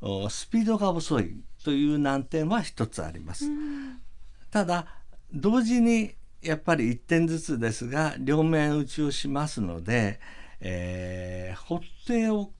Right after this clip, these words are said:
Speaker 1: ということができますので、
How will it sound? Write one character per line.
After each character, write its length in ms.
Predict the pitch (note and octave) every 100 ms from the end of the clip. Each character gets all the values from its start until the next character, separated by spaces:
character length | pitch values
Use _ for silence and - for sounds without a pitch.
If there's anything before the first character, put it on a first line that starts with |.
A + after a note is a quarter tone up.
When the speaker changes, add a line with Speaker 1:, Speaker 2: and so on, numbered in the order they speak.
| - -
Speaker 1:
と 140 | D3+
い 240 | B2+ C3+
う 80 | C3
こ 200 | B2+ B2
と 380 | - C3+ C3+ - -
が 180 | D#3
で 160 | A2+ A2
き 100 | -
ま 160 | G#2 A2+
す 140 | F#2
の 160 | F2 F2+
で、 260 | C3+ C3